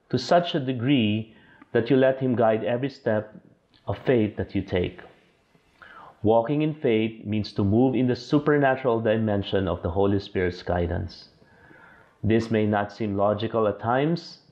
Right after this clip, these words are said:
Nevertheless, it is important to leave a room in your life,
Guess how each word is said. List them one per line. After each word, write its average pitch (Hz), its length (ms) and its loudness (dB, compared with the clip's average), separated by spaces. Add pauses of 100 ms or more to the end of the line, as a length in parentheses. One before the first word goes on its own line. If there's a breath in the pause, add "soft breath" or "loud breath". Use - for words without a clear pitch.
(420 soft breath)
Nevertheless, 113 960 2
it 110 100 -8
is 101 160 -4
important 110 560 0
to 98 80 -2
leave 113 420 0
a 101 140 -2
room 123 340 2
in 131 120 0
your 139 180 2
life, 104 360 0